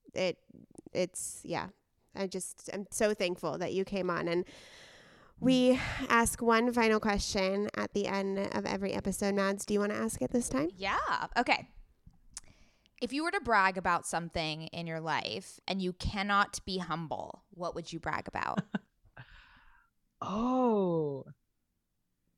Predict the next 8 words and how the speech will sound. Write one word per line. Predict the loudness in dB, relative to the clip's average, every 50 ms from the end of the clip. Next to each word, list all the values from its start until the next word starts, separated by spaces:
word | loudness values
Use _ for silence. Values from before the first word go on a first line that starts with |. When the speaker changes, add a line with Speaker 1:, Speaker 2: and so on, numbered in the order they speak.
| _ _ _ _ _ _ _ _ _ _ _ _ _ _
Speaker 3:
I | 0 2 4 4 4
am | 4 4 2 2 0 -2 -2 -4 -4 -4 -6 -6 -6
really | -6 -4 -2 0 2 4 4 4 4 2 0 0
undefeated | 0 0 0 0 -2 -4 -2 -2 -2 -2 0 -2 -2 -4 -6 -8 -8
at, | -6 -6 -6 -6 -8 -10 _ -18 -18 -18 -20 _ _ _ _
um, | -4 -2 -2 -2 -2 -2 -4 -6 -6 -8 -12 -14 _ _ -6
<laughs> | -6 -6 -6 -8 -14 -20 -20 -20 _ _ _ _ _ _ _ _ -20 -20 -20 0 4
categories. | 6 6 6 6 4 2 0 -2 -2 -4 -4 -2 0 -2 0 0